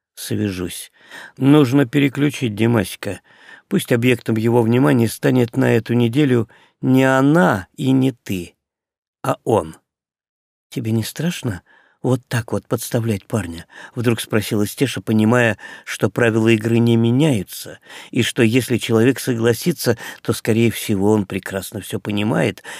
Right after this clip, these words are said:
и оценивает все риски. С другим Олег просто не стал бы работать. «Нет, это его работа». В голосе Олега скользнуло удивление.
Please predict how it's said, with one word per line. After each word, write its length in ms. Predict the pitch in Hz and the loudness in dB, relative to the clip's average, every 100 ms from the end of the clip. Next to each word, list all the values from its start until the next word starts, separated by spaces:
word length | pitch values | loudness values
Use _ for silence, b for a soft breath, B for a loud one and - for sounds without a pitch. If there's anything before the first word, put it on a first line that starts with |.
| B | B
и 80 | 113 | 0
оценивает 640 | 110 - 160 139 123 120 | 0 0 2 4 4 4
все 260 | - 123 120 | 0 0 2
риски. 440 | 170 - - 82 b b b | 2 0 -6 -14 b b b
С 160 | - 104 | -10 -2
другим 440 | 117 120 120 147 | 2 2 4 4
Олег 280 | 139 131 127 | 6 4 0
просто 600 | - 104 - 107 101 107 _ _ _ _ | -2 -4 -4 -4 -4 -6 _ _ _ _
не 140 | 107 104 | -2 -2
стал 320 | - 104 98 | -2 -2 0
бы 100 | 101 | 0
работать. 580 | 104 123 151 90 - - _ _ _ _ - | 0 0 -2 -4 -18 -20 _ _ _ _ -6
«Нет, 500 | 151 107 85 - _ _ _ _ _ _ | -2 -2 -4 -14 _ _ _ _ _ _
это 300 | 165 160 - | -2 0 2
его 280 | 120 113 113 | 4 4 4
работа». 600 | 110 107 110 - 87 - _ b b b b | 2 2 0 -2 -10 -14 _ b b b b
В 120 | 139 | -2
голосе 420 | 131 131 113 - 123 | 2 4 2 2 2
Олега 260 | 135 120 | 2 0
скользнуло 640 | - 117 110 107 123 113 - | -2 0 0 2 2 2 0
удивление. 800 | 135 120 123 120 92 90 82 | -2 0 2 2 2 -2 -8